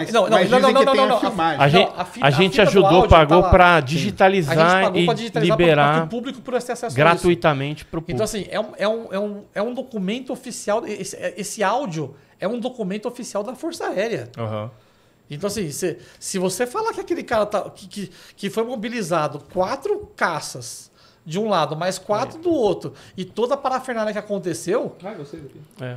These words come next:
Speaker 1: Tá, mas até aí, o que eu, tá, beleza.
Speaker 3: Foi na
Speaker 2: E outra
Speaker 3: época.
Speaker 1: O que o
Speaker 2: coisa,
Speaker 1: Schwarz tá falando,
Speaker 2: e, e
Speaker 1: isso
Speaker 2: a,
Speaker 1: aí,
Speaker 2: e a,
Speaker 1: cara,
Speaker 2: e que
Speaker 1: vai
Speaker 2: obje-,
Speaker 1: ter sempre,
Speaker 2: e
Speaker 1: não
Speaker 2: que
Speaker 1: é um
Speaker 2: objeto
Speaker 1: negócio
Speaker 2: anda aqui,
Speaker 1: irrefutável,
Speaker 2: e
Speaker 1: né?
Speaker 2: que,
Speaker 1: Inequívoco, né, que a
Speaker 2: e
Speaker 1: gente
Speaker 2: que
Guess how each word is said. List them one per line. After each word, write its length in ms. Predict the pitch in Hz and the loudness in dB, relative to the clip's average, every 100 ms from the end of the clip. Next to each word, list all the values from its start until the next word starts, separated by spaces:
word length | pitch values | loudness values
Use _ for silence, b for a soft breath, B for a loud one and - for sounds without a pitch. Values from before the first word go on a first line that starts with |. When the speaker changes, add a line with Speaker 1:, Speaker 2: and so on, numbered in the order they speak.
| 117 | -14
Speaker 1:
Tá, 80 | - | -12
mas 160 | 135 190 | -4 -2
até 200 | 190 208 | 2 2
aí, 320 | 151 190 165 | 2 0 -2
o 100 | 120 | -2
que 100 | 185 | -2
eu, 180 | 160 135 90 - | -2 -6 -16 -14
tá, 80 | 143 | -6
beleza. 360 | 196 151 110 | -6 -4 -8
Speaker 3:
Foi 120 | 127 127 | -8 -2
na 100 | 202 | 0
Speaker 2:
E 40 | |
outra 120 | 220 - | 2 4
Speaker 3:
época. 0 | |
Speaker 1:
O 80 | |
que 60 | 214 | 4
o 20 | |
Speaker 2:
coisa, 100 | 214 | 6
Speaker 1:
Schwarz 240 | - 190 190 | 6 6 6
tá 100 | 190 | 4
falando, 400 | 180 135 160 208 190 | 2 0 0 0 -2
Speaker 2:
e, 40 | 185 | -2
e 20 | |
Speaker 1:
isso 120 | 220 | 2
Speaker 2:
a, 100 | 214 | 2
Speaker 1:
aí, 160 | 170 220 | 2 0
Speaker 2:
e 40 | |
a, 20 | - | 0
Speaker 1:
cara, 240 | 240 233 | 0 -2
Speaker 2:
e 60 | 220 | -6
que 160 | 311 | 2
Speaker 1:
vai 100 | 285 | 2
Speaker 2:
obje-, 140 | 294 220 | 4 2
Speaker 1:
ter 80 | |
sempre, 600 | - - 202 233 254 240 233 | 2 0 -2 -2 -8 -8 -4
Speaker 2:
e 80 | 185 | -2
Speaker 1:
não 140 | 226 | 2
Speaker 2:
que 40 | 214 | 2
Speaker 1:
é 40 | |
um 40 | |
Speaker 2:
objeto 160 | 226 196 | 2 6
Speaker 1:
negócio 280 | 190 202 269 | 6 6 2
Speaker 2:
anda 80 | 196 | 2
aqui, 80 | |
Speaker 1:
irrefutável, 560 | 214 240 - 175 151 147 | 2 0 0 0 2 0
Speaker 2:
e 20 | |
Speaker 1:
né? 120 | 151 | 0
Speaker 2:
que, 120 | 185 190 | 0 2
Speaker 1:
Inequívoco, 640 | 208 202 - 175 131 - | 2 -2 -2 -2 -2 -2
né, 120 | 143 | -2
que 80 | 147 | 0
a 20 | |
Speaker 2:
e 40 | 139 | -2
Speaker 1:
gente 80 | |
Speaker 2:
que 40 | 123 | -4